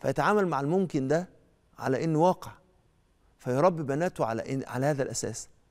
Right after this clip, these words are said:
فيخلي المرأة تحب، تحب إيه؟ اللي تحب، اللي بتحب تخرج يخليها عندنا انتكاس في الفطرة،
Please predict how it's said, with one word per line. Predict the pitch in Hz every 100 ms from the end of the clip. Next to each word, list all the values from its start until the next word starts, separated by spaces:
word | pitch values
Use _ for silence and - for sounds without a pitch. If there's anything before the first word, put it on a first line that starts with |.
| _ _ _ _ _ _ _
فيخلي | 123 123 185 190
المرأة | 147 160 165
تحب، | 135 - 170 139 - - _ _ _ _ _ _ _ -
تحب | - 165
إيه؟ | 143 139 - _ _ _ _ _ _ _ _ _ _ _ _ _ _ _ -
اللي | 135 135
تحب، | - 175 147 151
اللي | - 143
بتحب | - - 180
تخرج | 180 196 208 185
يخليها | 135 131 143 156 175
عندنا | 135 131 139 175 165 - - - - _ _ _ -
انتكاس | 143 151 175 160
في | -
الفطرة، | 123 120 -